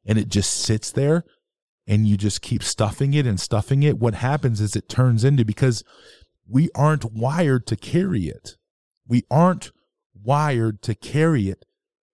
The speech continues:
So it sits and it festers and it turns into a lot of negative things. Like, one of the things that just came to my memory is it's, it, there's a illustration out there that someone took two bowls of rice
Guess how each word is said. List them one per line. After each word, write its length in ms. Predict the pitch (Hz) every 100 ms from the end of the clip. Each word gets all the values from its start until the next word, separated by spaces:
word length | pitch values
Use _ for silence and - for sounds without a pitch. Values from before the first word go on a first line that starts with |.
| _
So 320 | - 143 120 127
it 180 | 120
sits 440 | - - 175 175 -
and 100 | 127
it 100 | -
festers 560 | - 147 - - 110
and 100 | 110
it 120 | 113 -
turns 300 | 139 135 120
into 300 | 120 - 110
a 40 |
lot 280 | 113 123 120
of 100 | 113
negative 420 | 113 113 107 101
things. 320 | - 120 101
Like, 160 | 107 98
one 160 | 170
of 60 | 190
the 60 | 143
things 260 | 151 139
that 200 | 120 95 - - - _
just 200 | 113 -
came 180 | 143 135
to 60 | 123
my 100 | 110
memory 460 | 113 127 117 107
is 260 | 104 - - _ _ _ _ _ _ _ - -
it's, 400 | 113 110 - - - _ _ _ _ -
it, 280 | 117 120 101
there's 220 | 131 117
a 200 | 107 95 - _ _ _ _
illustration 720 | 127 139 - 160 185 - 123
out 200 | 101 90
there 280 | 98 98 95 _ _ _ _ _ _ _ -
that 360 | 95 120 -
someone 360 | - 175 190 185
took 260 | - 165 -
two 220 | 156 143
bowls 320 | 135 135 123
of 140 | 104
rice 560 | 101 104 95 - -